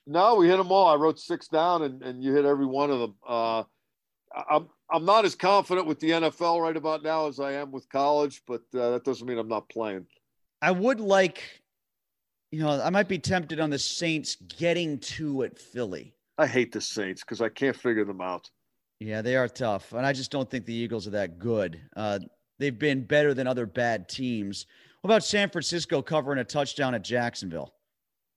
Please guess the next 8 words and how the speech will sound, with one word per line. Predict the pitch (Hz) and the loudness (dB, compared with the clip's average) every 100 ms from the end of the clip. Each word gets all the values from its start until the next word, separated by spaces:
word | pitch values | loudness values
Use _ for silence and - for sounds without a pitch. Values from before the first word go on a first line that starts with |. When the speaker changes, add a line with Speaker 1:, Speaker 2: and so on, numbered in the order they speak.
| _ _ _ - | _ _ _ -8
Speaker 2:
They | 208 | -4
can | - | -2
do | 139 113 | -2 -4
that. | 107 104 - - _ _ _ - - - - - _ _ _ _ | -4 -6 -8 -14 _ _ _ -20 -20 -20 -20 -20 _ _ _ _
Short | - - 202 160 | -10 -2 0 0
week, | 175 175 170 | 0 0 0
I | 160 | -4
know, | 151 156 151 147 143 | 0 2 2 2 -2